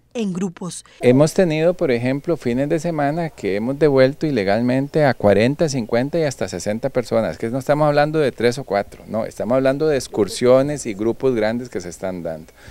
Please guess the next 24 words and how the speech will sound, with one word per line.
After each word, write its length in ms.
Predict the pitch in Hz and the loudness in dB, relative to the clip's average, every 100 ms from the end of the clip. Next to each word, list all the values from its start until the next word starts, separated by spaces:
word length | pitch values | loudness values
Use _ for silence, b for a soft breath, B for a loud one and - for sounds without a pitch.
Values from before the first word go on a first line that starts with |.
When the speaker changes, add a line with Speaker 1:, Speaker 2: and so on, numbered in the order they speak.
| B B B | B B B
Speaker 2:
¿verdad? 200 | 117 135 | 2 4
Eso 340 | 147 131 135 214 | 6 6 6 6
los 300 | 202 160 - | 6 4 2
que 140 | 113 | -4
nosotros 680 | 98 92 113 107 - 180 - | -2 -2 -2 -2 -2 -4 -4
logramos 600 | 110 95 92 98 131 156 | -2 0 2 0 -2 0
detener, 580 | 143 117 92 87 104 101 - B B B | 0 0 -2 0 -2 -2 -6 B B B
que 300 | 110 101 98 | 2 2 2
básicamente 840 | 101 92 110 135 143 139 135 127 | 0 0 0 0 0 2 0 0
hemos 220 | 147 143 | -2 -2
visto, 400 | 127 135 - 151 | -4 -6 -4 -2
digamos, 400 | 139 110 117 131 | 0 0 -2 -4
que 80 | - | -8
también 320 | - 90 101 | -6 -6 -4
están 280 | 120 - 117 | -6 -4 -6
utilizando 760 | 120 131 117 107 104 110 127 117 | -6 -6 -6 -4 -4 -2 -2 -2
senderos 420 | 87 87 98 117 | -4 -2 0 -2
principales 640 | 139 120 117 107 120 135 - | -4 -6 -4 -2 -2 -4 -4
o 120 | 98 | -6
senderos 460 | 92 87 92 104 | -6 -4 -2 -2
cerca 380 | - 123 131 - | 0 0 0 0
de 40 | 107 | -2
los 140 | 85 | -4
principales. 640 | 87 82 - - 82 78 | -10 -12 -10 -6 -6 -8